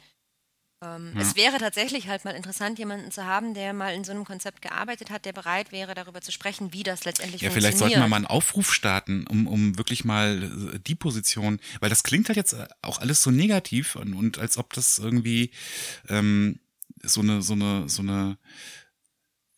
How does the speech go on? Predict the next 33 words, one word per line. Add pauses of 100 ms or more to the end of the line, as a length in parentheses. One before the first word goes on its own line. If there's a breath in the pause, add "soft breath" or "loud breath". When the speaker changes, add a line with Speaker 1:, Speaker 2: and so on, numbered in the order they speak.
(100)
Speaker 2:
gelangweilte
Herangehensweise
an
Fotografie
wäre. (420 loud breath)
Aber
ich
glaub,
die
Leute (580)
können
ja
schon
auch
anders
fotografieren,
ja.
Also
ich,
ich
glaub,
Speaker 1:
Ja,
Speaker 2:
dass
das
Speaker 1:
also
Speaker 2:
wirklich
Speaker 1:
ich
Speaker 2:
mehr
so
Speaker 1:
kann
Speaker 2:
geschäftliche
Gründe
hat.